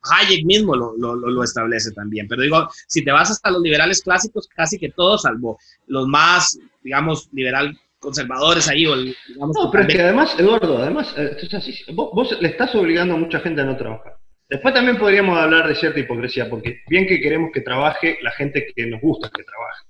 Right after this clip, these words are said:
Speaker 2: digamos,
Speaker 1: Ajá.
Speaker 2: que necesitamos. Pero si obligás a la gente a que no trabaje, eh, esto es muy sencillo, o le das de comer, o le disparás cuando esa gente vaya a los supermercados a saquear.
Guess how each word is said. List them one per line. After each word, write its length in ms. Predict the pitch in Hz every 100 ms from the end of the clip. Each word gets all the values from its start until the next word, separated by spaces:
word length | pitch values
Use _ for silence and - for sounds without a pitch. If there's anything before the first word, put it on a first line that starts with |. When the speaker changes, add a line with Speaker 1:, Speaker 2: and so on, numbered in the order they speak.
| 107
Speaker 2:
digamos, 260 | 123 147 143
Speaker 1:
Ajá. 80 |
Speaker 2:
que 60 | 123
necesitamos. 640 | 117 101 107 113 113 110 - _ - _ _ _
Pero 220 | - 127 123 - - _
si 140 | -
obligás 380 | 143 156 202 -
a 40 | 254
la 120 | 185
gente 180 | 190 185
a 80 |
que 80 | 151
no 140 | 147 123
trabaje, 340 | 113 104 - _ _ _ _ _ _ _
eh, 280 | 113 117 113
esto 160 | 113 -
es 60 | 143
muy 100 | 123
sencillo, 360 | 151 233 127 - -
o 120 | 120
le 140 | 113 113
das 160 | 151
de 140 | 160 156
comer, 320 | 208 240 - - - - - - -
o 140 | 131
le 120 | 135
disparás 580 | 135 117 - 131 160 190
cuando 180 | 226 165
esa 160 | 147 127
gente 240 | 139 127
vaya 280 | 127 127 117
a 20 |
los 100 | 110
supermercados 680 | - 104 107 104 120 113 110
a 20 |
saquear. 640 | - 123 240 - - 120